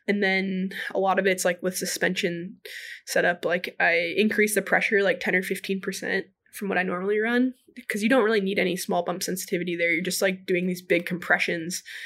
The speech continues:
and then brakes control stuff. So you, I kinda bump up air pressure in the shock and fork, bump up compression, um, and then slow down rebound a lot. So you don't wanna get kicked at any point. You want it to be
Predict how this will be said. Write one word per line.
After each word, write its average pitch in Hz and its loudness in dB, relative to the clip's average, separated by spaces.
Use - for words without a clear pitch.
and 196 2
then 175 4
brakes - 2
control - 0
stuff. - -4
So - 0
you, 190 -4
I 202 2
kinda 202 2
bump 208 2
up 214 2
air 196 8
pressure 190 4
in 190 0
the 190 -2
shock 185 0
and 190 -6
fork, 185 0
bump 202 0
up 180 0
compression, 185 0
um, 190 -4
and 190 0
then 180 -4
slow 185 2
down 175 4
rebound 165 2
a 151 0
lot. 160 -2
So 185 -4
you 180 -2
don't 175 0
wanna 180 -2
get - -2
kicked 175 -2
at - -10
any 175 -4
point. 170 -6
You 165 -6
want 165 -4
it - -10
to - -8
be 160 -6